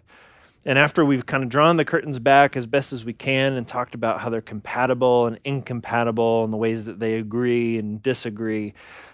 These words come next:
then after all that, they have the opportunity to look at each other and say, "Even if this person never changes and stays the same,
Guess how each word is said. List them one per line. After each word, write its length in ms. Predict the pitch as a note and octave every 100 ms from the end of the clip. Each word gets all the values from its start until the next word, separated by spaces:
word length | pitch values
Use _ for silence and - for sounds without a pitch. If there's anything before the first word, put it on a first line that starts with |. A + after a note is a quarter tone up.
| -
then 380 | A2+ D3+ E3 C3+
after 280 | B2+ - -
all 320 | C#3 E3 F3
that, 600 | C#3+ D3+ C#3+ A2 - - - _
they 180 | A#2+ A2+
have 220 | B2+ C3+
the 140 | C3+
opportunity 760 | C3+ C3 B2+ - C3+ C3 A#2 G#2
to 160 | G#2+
look 260 | G#2 D#3 E3
at 80 | A#2
each 180 | G#2 A2
other 420 | G2 F#2 F2+ A2+ _ _ - - -
and 120 | A2+
say, 440 | - A2+ G#2 G2+ - - _ -
"Even 380 | C3+ D3 D#3 D#3
if 320 | D#3 C#3+ - -
this 400 | B2 B2+ B2+ - -
person 680 | - C3 B2 - A2+ A2+ A2+
never 360 | A#2+ B2 C3
changes 960 | A#2+ - C3 B2+ B2 A2 E2 - - -
and 200 | - G#2+
stays 480 | - - A2+ A#2 A2
the 100 | A2+
same, 520 | - G#2 F#2+ F2